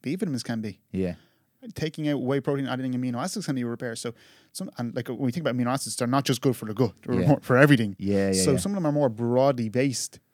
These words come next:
Speaker 1: but, like, obviously colostrum would be a bit more specific.
Speaker 2: Yeah, yeah, yeah.
Speaker 1: But, like, I, I, we talked about vitamin D and vitamin A, and we talked about zinc and stuff like that.
Speaker 2: Why are we all so deficient in, in, in, in those vitamins? Is it the quality of the food, or is it the type of food that we're eating? Not
Speaker 1: Okay,
Speaker 2: necessarily
Speaker 1: well,
Speaker 2: much the
Speaker 1: when,
Speaker 2: quality.
Speaker 1: when we think about vitamin D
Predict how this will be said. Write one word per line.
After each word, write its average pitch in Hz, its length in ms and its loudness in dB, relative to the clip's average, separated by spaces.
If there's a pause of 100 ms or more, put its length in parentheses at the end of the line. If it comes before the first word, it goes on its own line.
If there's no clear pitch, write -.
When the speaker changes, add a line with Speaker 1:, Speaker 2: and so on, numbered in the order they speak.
(100)
Speaker 1:
but, 120 80 -8
like, 117 140 -6
obviously 120 260 -6
colostrum 123 340 -6
would 117 60 -4
be 117 40 -2
a 117 40 -4
bit 117 100 -6
more 117 120 -10
specific. - 500 -8
Speaker 2:
Yeah, 92 340 -4
yeah, 92 200 -6
yeah. 87 180 -6
Speaker 1:
But, 123 180 -6
like, 120 220 -8 (1040)
I, 170 200 -2
I, 135 80 -8 (580)
we 143 60 -10
talked 175 220 -12
about 123 120 -8
vitamin 120 280 -10
D 127 260 -6
and 120 140 -8
vitamin 113 220 -8
A, 117 180 -6
and 117 80 -6
we 113 60 -8
talked 113 140 -12
about 113 120 -8
zinc 117 260 -8
and 113 60 -16
stuff 117 140 -12
like 117 120 -8
that. - 60 -20 (200)
Speaker 2:
Why 143 200 4
are - 20 2
we 175 60 4
all 160 120 4
so 151 120 0
deficient 135 500 -2
in, 90 180 -8
in, 92 180 -4
in, 90 260 -4
in 180 40 -6
those 87 160 -6
vitamins? 85 380 -10
Is 107 120 -4
it - 40 -4
the 101 60 -4
quality 113 340 0
of 101 60 -4
the 101 40 -2
food, 131 300 -2
or 120 60 -6
is 95 100 -6
it 90 180 -4 (440)
the 101 80 -4
type 127 320 2
of 151 60 -4
food 151 240 2
that 151 80 0
we're 147 120 0
eating? 147 180 -6
Not 139 100 -10
Speaker 1:
Okay, 143 80 -4
Speaker 2:
necessarily 131 200 -4
Speaker 1:
well, 147 60 -4
Speaker 2:
much 147 100 -6
the 143 80 -4
Speaker 1:
when, 127 60 0
Speaker 2:
quality. 151 220 -2
Speaker 1:
when 135 60 -2
we 131 80 -2
think 180 140 -6
about 147 140 -6
vitamin 117 220 -4
D 104 220 -10